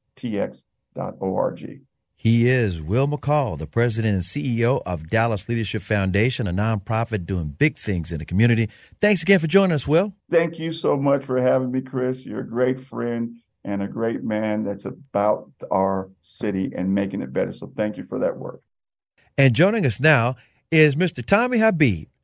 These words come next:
Speaker 2: He's the executive director of the Forever Family Rescue Foundation and a longtime friend. The mission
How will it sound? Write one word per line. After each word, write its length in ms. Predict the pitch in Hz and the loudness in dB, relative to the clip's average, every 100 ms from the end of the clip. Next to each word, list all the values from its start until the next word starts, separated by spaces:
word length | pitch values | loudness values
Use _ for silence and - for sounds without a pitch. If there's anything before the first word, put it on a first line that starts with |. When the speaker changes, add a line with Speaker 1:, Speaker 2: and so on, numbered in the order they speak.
| _ _ | _ _
Speaker 2:
He's 180 | 151 | 2
the 100 | 113 | 4
executive 340 | 98 85 143 131 | 2 4 2 2
director 420 | 113 139 139 139 | 4 4 4 0
of 80 | 98 | 0
the 80 | 85 | -4
Forever 500 | - 104 135 170 151 | -2 4 4 4 -2
Family 400 | - 147 156 123 | 0 0 0 0
Rescue 400 | 117 147 - 143 | 0 0 -2 0
Foundation 720 | 139 127 113 123 131 156 - | 2 2 4 2 2 -2 0
and 120 | 107 | 0
a 100 | 92 | 2
longtime 760 | 98 151 202 208 - 170 202 | 4 4 4 0 0 2 2
friend. 360 | - 107 78 69 _ _ _ _ _ _ _ _ | 0 -2 -4 -6 _ _ _ _ _ _ _ _
The 100 | 110 | 6
mission 580 | 180 254 160 104 76 | 6 6 0 -2 -4